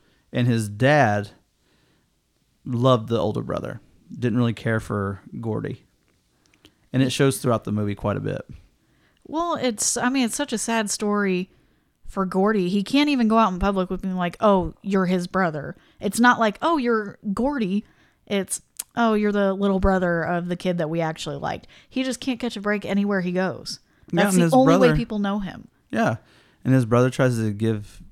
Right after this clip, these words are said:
Speaker 1: Gordy some shine because he's this kid that's got a creative mind and he can write things and come up with these ideas.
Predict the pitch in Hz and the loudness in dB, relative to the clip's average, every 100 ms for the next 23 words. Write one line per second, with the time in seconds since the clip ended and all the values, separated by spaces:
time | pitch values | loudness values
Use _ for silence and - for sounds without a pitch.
0 | - - 117 117 120 - 107 - 135 156 | -12 -6 0 2 2 -2 -4 -2 0 0
1 | 110 110 104 117 101 104 101 - - - | 0 -2 -2 -2 -2 -4 -6 -10 -14 -18
2 | _ _ _ _ _ - 127 - 117 110 | _ _ _ _ _ -2 0 0 -2 -2
3 | - 120 120 107 113 120 143 117 107 107 | -2 0 0 0 0 2 2 0 0 -4
4 | - 107 107 110 113 - 110 113 113 107 | -4 -2 0 0 -2 -4 -2 -2 -4 -4
5 | 113 107 107 110 107 104 107 120 120 110 | -4 -4 -4 -6 -4 -4 -2 -2 0 -2
6 | - | -6